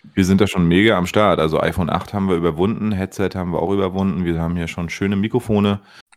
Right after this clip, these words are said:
gute Kopfhörer und, ähm, der Sound stimmt auf jeden Fall, würde ich sagen. Mal gucken,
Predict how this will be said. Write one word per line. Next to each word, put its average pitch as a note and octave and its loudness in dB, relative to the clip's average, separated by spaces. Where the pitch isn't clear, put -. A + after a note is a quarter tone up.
gute F#2+ -2
Kopfhörer F#2 2
und, E2 -2
ähm, D#2 -4
der C#2+ -6
Sound D#2 -4
stimmt F2+ -4
auf - -12
jeden C2+ -6
Fall, C#2 -8
würde D#2+ -4
ich F#2 -8
sagen. F#2 0
Mal D2+ -2
gucken, C#3+ -4